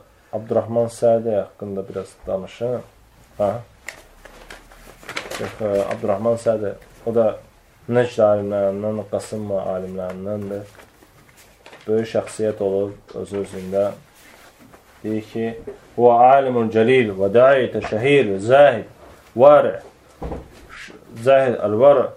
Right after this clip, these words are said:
Şeyx Abdurrahman ibn Nasir ibn Abdullah al-Sa'di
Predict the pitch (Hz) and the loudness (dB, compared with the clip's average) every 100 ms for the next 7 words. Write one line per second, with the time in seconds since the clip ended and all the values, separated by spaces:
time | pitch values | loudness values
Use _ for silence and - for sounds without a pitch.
0 | _ - 139 135 - 113 _ _ _ 110 | _ -6 -2 -2 -6 -20 _ _ _ -10
1 | 113 117 113 113 127 131 131 127 110 113 | -6 -4 0 0 0 0 0 -2 -2 0
2 | 110 127 127 - 120 - _ _ _ 123 | 4 4 4 2 -2 -2 _ _ _ -6
3 | 123 - 113 113 113 117 127 127 - - | -4 -2 -2 -4 0 6 6 6 0 -16
4 | _ 110 110 107 107 104 - - - 135 | _ -2 0 0 -2 -8 -14 -20 -4 0
5 | 127 117 110 101 | 0 0 -2 -4